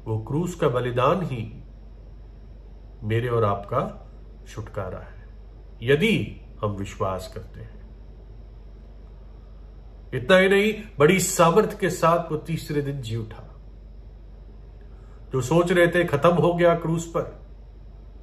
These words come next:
प्रभु यीशु मृतकों में से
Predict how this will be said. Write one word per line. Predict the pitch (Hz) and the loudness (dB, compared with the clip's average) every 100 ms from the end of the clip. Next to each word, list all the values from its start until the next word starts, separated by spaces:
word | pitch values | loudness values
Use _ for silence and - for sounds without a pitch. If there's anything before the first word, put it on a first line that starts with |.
| - - - - - - | -20 -20 -18 -18 -18 -4
प्रभु | 117 113 | 0 0
यीशु | 120 113 - 214 277 - - - - 101 | 0 -2 0 -2 -2 -10 -18 -18 -16 -4
मृतकों | 107 175 185 220 208 | 2 2 4 4 6
में | 190 180 | 6 4
से | 180 123 98 - | 4 2 0 -8